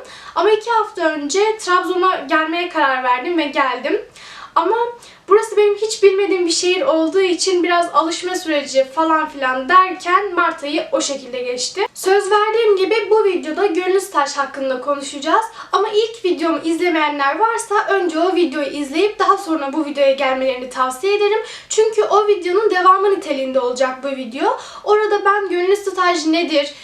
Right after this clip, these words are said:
ve stajyeri nasıl buluruz gibi bu sorulara cevap vermiştim. Şimdi ise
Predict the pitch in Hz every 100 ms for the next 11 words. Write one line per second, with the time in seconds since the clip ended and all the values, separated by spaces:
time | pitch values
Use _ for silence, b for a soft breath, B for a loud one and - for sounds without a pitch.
0 | B 302 - 339 381 330 330 302 370 370
1 | 269 262 262 403 415 - 294 302 320 359
2 | 370 330 294 285 349 311 277 277 - 262
3 | 262 269 453 539 B B - 415 480 427
4 | 359 -